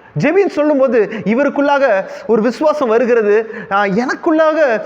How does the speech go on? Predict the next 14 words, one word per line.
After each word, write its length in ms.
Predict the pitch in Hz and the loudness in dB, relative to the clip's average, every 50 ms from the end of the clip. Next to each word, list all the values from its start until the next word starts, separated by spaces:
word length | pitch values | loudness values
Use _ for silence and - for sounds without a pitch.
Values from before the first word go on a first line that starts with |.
| - 196 | -6 -4
ஒரு 140 | 202 233 220 | -2 -2 0
மாற்றத்தை 480 | 202 233 285 349 - - 330 247 277 240 | 0 0 0 -2 -2 -2 -2 0 0 0
வந்ததை 320 | 220 240 277 302 285 277 | 0 0 0 0 0 0
நான் 160 | 247 220 202 | 0 0 0
உணர்றேன்" 360 | 202 233 277 277 269 269 240 | 0 0 0 0 0 0 0
அப்படின்னு 120 | 196 233 247 | 0 -2 -2
சொல்லி 260 | 233 - 254 262 277 | -2 -2 -2 0 0
இவர் 200 | 254 226 214 208 | 0 0 0 -2
போயிட்டு 320 | - 277 294 320 277 254 | 0 0 0 0 0 0
அங்க 400 | 254 240 233 233 208 175 160 160 - - - - - 143 - | -2 0 0 0 0 0 -2 -4 -8 -12 -18 -14 -12 -6 -2
ஜெபிக்க 340 | 226 269 277 330 254 - 226 190 214 | 0 0 0 0 0 0 0 0 0
ஆரம்பிக்கிறாரு. 600 | 247 247 233 220 - 202 170 160 147 143 135 123 - - - - - - - - - - - | 0 0 -2 -2 -2 -2 -2 0 0 0 -2 -4 -8 -12 -20 -20 -20 -20 -20 -20 -20 -20 -12
அந்த 300 | - 151 165 170 151 - | -8 -6 -2 -2 -2 -2
குழந்தைக்காக 960 | - - 247 302 339 403 403 370 330 240 285 269 277 247 254 262 302 294 233 | -2 0 0 2 2 2 2 0 0 0 0 0 0 0 2 0 0 -2 -4